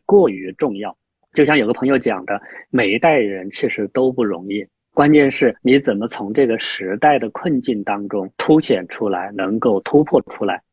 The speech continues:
尼采当年好像也讲过这样的话，要在自己的身上克服这个时代。我们不应该让时代在自己的身上打下太深的烙印。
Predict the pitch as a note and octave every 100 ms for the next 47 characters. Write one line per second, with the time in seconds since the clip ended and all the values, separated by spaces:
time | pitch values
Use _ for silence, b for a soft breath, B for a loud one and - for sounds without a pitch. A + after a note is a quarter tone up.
0 | _ _ A#2+ C#3 - - C3+ G#2+ C3+ C3
1 | A2+ A2 A2 B2 A2+ B2+ A2+ F#2+ G#2+ A#2
2 | G#2 G2+ A#2 F#2+ A2 A#2 - A2 G#2+ D#3+
3 | G#2 G#2 - C#3 C#3+ - C3 - - F3+
4 | B2 - - G#2 G#2+ G2+ G2+ - - -
5 | G#2+ - _ _ A#2+ B2 A2+ C#3 C#3 C3
6 | F#3 F#3 F3+ E3+ E3+ E3+ C3+ D3+ C3 -
7 | A2+ G2+ B2+ G#2 C3 A#2 C3 G2+ G2+ -
8 | A2 A2 A2+ G2 G2+ - - A2 G2 _
9 | - E3+ A2 - D#3+ D#3 D3 G#2+ B2+ G2+
10 | G#2+ A2+